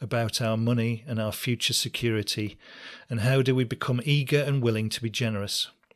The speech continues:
We need to rethink and remember the reality and truth that we live in.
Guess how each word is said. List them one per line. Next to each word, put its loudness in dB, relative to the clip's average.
We 2
need 4
to 2
rethink 0
and -4
remember -2
the -6
reality -2
and -4
truth -4
that -4
we -2
live -2
in. -6